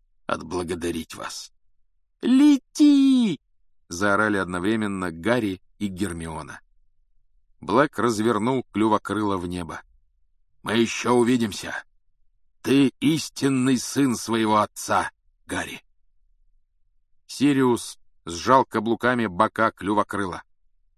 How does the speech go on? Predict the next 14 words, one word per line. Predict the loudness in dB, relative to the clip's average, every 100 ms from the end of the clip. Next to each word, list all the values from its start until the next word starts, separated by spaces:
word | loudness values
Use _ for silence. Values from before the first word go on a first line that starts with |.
| -6
Исполинские | -4 2 4 4 0 -2 -2
крылья | 0 0 0 2 0
вновь | 0 0 0 0
развернулись. | 0 2 2 0 2 0 -2 -8 -16 _ _ _
Воздушная | 2 4 4 0 0 0 0 4
волна | 4 4 2
едва | 2 -2 0 0 0
не | 0
сбила | -4 -4 0 2
Гарри | 0 0 0 2
с | -2
Гермионой | -2 -2 2 2 2 -4
с | -4
ног, | 0 0 -2